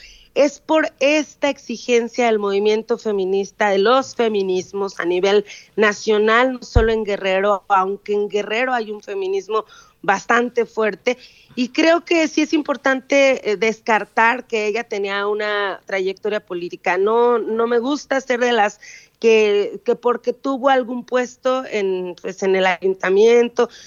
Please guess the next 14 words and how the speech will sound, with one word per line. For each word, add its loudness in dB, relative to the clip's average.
dice 2
que 4
ella 2
tiene -4
carrera -2
política. -6
Sin -4
embargo, 0
tampoco -2
creo -2
que -2
yo 0
me -2
declino -2